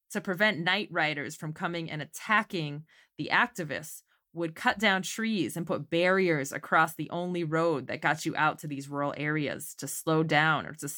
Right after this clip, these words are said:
to impede, um, members of the Ku Klux Klan. All the meetings, if they, if you need your shoes fixed, you needed a meal, it was the Black farmers. And, and Mister Halfkenny was saying that,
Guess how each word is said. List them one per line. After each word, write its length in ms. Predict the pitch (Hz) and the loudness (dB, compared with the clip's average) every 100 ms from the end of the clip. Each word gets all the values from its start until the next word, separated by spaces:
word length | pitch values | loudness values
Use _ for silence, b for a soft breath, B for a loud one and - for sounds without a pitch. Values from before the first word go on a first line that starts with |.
| - | -10
to 160 | - 156 | -6 -4
impede, 640 | 135 - - 185 165 147 156 B B B | -4 -6 -2 2 2 2 -2 B B B
um, 280 | 165 147 156 | 4 4 4
members 320 | 165 160 160 | 2 2 -2
of 80 | 131 | -4
the 80 | 143 | -10
Ku 200 | - 160 | -10 -8
Klux 320 | 160 - - | -6 -8 -8
Klan. 400 | 160 151 90 147 _ _ _ - | -4 -4 -4 -8 _ _ _ 4
All 160 | 208 | 4
the 80 | 175 | 4
meetings, 580 | 156 202 220 220 214 208 - _ b b b - | 2 4 4 6 4 2 -8 _ b b b -8
if 100 | 160 | 2
they, 140 | 185 | 4
if 160 | 165 208 | 4 4
you 60 | |
need 160 | 214 147 | 4 2
your 80 | 143 | 0
shoes 400 | - 240 240 - | 2 4 2 4
fixed, 340 | 226 233 - | 2 4 2
you 60 | 196 | 0
needed 200 | 180 165 | 2 2
a 40 | |
meal, 480 | 165 185 196 233 240 | 2 4 4 4 2
it 80 | 208 | 0
was 160 | 208 | 0
the 80 | 202 | 0
Black 260 | 185 190 190 | 2 2 2
farmers. 560 | 214 240 226 - 160 | 0 -2 -2 -6 -4
And, 360 | - 180 165 - | 0 2 0 -2
and 380 | - 160 160 160 | 0 2 2 2
Mister 240 | 175 190 180 | 0 0 2
Halfkenny 480 | 202 - 190 160 | 2 2 -2 -2
was 140 | 147 160 | -6 -6
saying 300 | 165 151 151 | -4 -4 0
that, 320 | 151 151 | 0 0